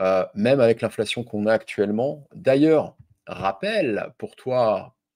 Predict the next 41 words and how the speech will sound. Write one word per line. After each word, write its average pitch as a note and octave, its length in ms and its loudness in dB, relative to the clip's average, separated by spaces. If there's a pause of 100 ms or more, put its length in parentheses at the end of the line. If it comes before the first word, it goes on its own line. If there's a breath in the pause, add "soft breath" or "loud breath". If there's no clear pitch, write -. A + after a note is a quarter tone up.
ah, - 220 -12
j'ai - 120 -16
oublié G2+ 300 -12
mon F#2+ 160 -10
rappel G2+ 340 -6
aussi. - 360 -16 (260)
Petit B2+ 300 -6
rappel, C3+ 380 -2 (260)
pourquoi - 340 -6
investir A#2+ 340 -8
en A#2+ 60 -4
bourse ? A#2 320 -16 (1500)
Euh, G#2+ 220 2
actuellement, C#3 440 0
l'inflation B2 460 -6
est A#2 40 -4
de G#2 100 -6
quatre B2+ 160 -4
virgule G#2 300 -8
neuf G#2+ 160 -6
pour - 180 -16
cent B2+ 160 -10
en A2+ 80 -8
octobre G2 300 -8
deux G2+ 80 -8
mille G2 180 -6
vingt-trois, A#2+ 540 -6
d'accord ? - 480 -10
Donc, - 120 -16
c'est - 120 -12
les, F#2+ 260 -10
les - 160 -18
chiffres - 260 -14
que F2 120 -18
je, - 140 -16
que, - 320 -16 (120)
que - 80 -20
je - 80 -18
suis G#2+ 80 -8
allé F#2+ 80 -8
chercher. B2+ 460 -10